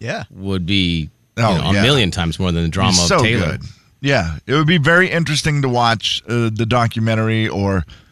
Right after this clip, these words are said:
Speaker 3: movie, whatever it is. So we'll see who wins the battle. There will definitely be a Britney movie or something coming soon.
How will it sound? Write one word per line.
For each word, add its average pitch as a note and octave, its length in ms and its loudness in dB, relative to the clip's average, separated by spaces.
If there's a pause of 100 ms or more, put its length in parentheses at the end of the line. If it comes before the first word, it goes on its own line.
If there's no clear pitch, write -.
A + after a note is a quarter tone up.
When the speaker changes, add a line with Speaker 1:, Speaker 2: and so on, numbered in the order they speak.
(240)
Speaker 3:
movie, C#3 500 4
whatever C3 460 2
it A2 60 2
is. G2+ 240 0
So G#2 400 2
we'll C#3 180 0
see C3+ 300 2
who B2+ 240 2
wins B2+ 340 0
the A2+ 100 -4
battle. G#2 460 2 (380)
There B2+ 200 2
will C3 120 0
definitely C3 340 0
be B2 220 -2
a B2 60 0
Britney G#2+ 580 -2 (400)
movie B2 480 2
or G2+ 100 0
something A2 440 -2
coming G2+ 400 0
soon. F2 360 -6